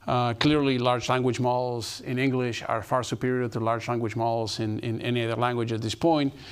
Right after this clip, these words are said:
in no small measure because, as I was saying before, the internet is mostly written in English, and you need massive amounts of data,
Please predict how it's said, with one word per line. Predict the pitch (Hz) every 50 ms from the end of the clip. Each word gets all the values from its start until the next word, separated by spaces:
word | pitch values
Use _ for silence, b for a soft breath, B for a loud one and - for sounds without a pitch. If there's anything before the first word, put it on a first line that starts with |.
| B B
in | 151 139
no | 151 160 165
small | - 160 151 143
measure | 135 165 180 170 - 160 147
because, | 131 127 120 135 123 -
as | 123 120
I | 123
was | 127 120 104
saying | - 131 131 123
before, | 127 113 - 196 185 139
the | 127 135
internet | 147 151 147 139 127 127 117 - -
is | 120 104
mostly | 110 139 156 165 - - 151 139
written | 131 147 156 156
in | 147 139 139
English, | 143 135 123 123 123 135 - - - B B B B B B B B
and | 135 135 131
you | 131
need | 131 139 139 131 139
massive | 135 135 135 127 - - 139 131
amounts | 127 127 131 131 123 - 131
of | 120
data, | 120 127 131 123 117 113 113 107